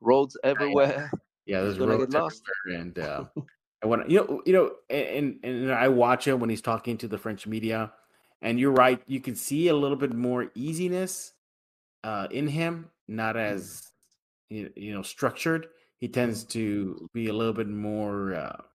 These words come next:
Speaker 2: you know, more emotion. I think there
Speaker 1: Okay.
Speaker 2: is. You can, yeah, you can s-, definitely see it. Uh,
Speaker 1: Interesting.
Speaker 2: yeah, uh, you know, what other stuff has he been talking about? Has he, in French, to French media,
Speaker 1: Mm-hmm.
Speaker 2: has he been talking about his teammates? Has he been talking about,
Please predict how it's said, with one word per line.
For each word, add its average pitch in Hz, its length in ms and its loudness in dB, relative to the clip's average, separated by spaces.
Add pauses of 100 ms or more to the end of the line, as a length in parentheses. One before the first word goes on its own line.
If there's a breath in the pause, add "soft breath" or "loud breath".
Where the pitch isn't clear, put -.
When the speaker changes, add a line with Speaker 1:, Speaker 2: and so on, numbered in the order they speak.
(380)
Speaker 2:
you 110 80 -12
know, 101 80 -8
more 143 180 4
emotion. 117 540 2 (160)
I - 60 -10
think 95 180 -8
there 98 120 0
Speaker 1:
Okay. - 180 4
Speaker 2:
is. 139 140 -4
You 98 100 -12
can, - 140 -14 (540 soft breath)
yeah, 92 140 -4
you 110 160 -4
can 131 100 -4
s-, - 160 -6
definitely 156 380 4
see 107 300 -2
it. - 180 -8 (520 soft breath)
Uh, 95 60 0
Speaker 1:
Interesting. 101 400 2 (600)
Speaker 2:
yeah, 131 240 4 (140)
uh, 95 140 -4 (140)
you 139 120 2
know, 117 80 2
what 190 200 10
other 311 180 8
stuff - 260 4
has 156 160 2
he 151 100 2
been 139 180 2
talking 139 320 2
about? 95 320 -2
Has 107 200 -4
he, 107 240 -6 (480)
in 120 120 -2
French, 120 400 -2
to 127 120 -2
French 113 300 -4
media, 101 300 -2
Speaker 1:
Mm-hmm. 90 100 -6
Speaker 2:
has 101 120 -8
he - 100 -14
been 110 120 -10
talking 110 340 -8
about 104 520 -4
his - 220 -14
teammates? 139 580 0
Has 104 140 -6
he 98 60 -8
been 98 180 -8
talking 101 360 -10
about, 95 420 -6